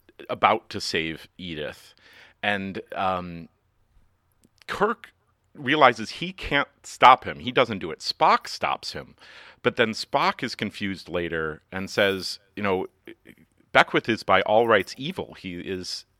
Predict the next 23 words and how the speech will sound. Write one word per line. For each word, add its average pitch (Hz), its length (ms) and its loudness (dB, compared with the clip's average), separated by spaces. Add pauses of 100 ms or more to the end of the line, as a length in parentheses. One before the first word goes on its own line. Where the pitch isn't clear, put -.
everything 104 500 -2
evil. 90 500 -8 (540)
Why 113 260 6
was 143 180 2
he 156 160 -8
going 123 260 0
to 104 80 -2
risk 101 240 -4
his 95 200 -6
life 85 440 -6 (300)
to 117 140 -8
save 220 360 -2
her?" - 160 -10 (640)
Um, 101 300 -2
and 117 120 -2
then 123 140 0
Kirk - 280 -2
has 117 160 4
some 107 160 -4
great 101 280 -2
lines 107 340 -4
here 95 220 -4
about, 80 500 -2